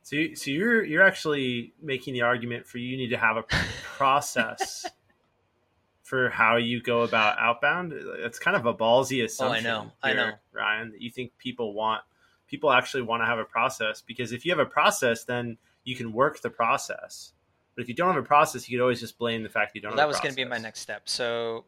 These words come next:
Speaker 2: we got the stack. It solves the problem, but, and we just talked about the data.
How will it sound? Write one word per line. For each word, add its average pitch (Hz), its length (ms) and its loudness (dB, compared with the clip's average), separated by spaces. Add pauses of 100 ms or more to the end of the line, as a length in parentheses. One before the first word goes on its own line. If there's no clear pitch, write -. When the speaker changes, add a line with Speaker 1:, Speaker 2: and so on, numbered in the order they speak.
(160)
Speaker 2:
we 135 80 -10
got 180 240 4
the 170 80 -4
stack. 123 600 0 (480)
It 135 100 -14
solves 143 380 2
the 127 80 -16
problem, 117 680 -2 (220)
but, 113 260 -2 (560)
and 123 100 -16
we 120 60 -10
just 143 160 -4
talked 160 220 0
about 147 180 2
the 143 80 -6
data. 110 420 -2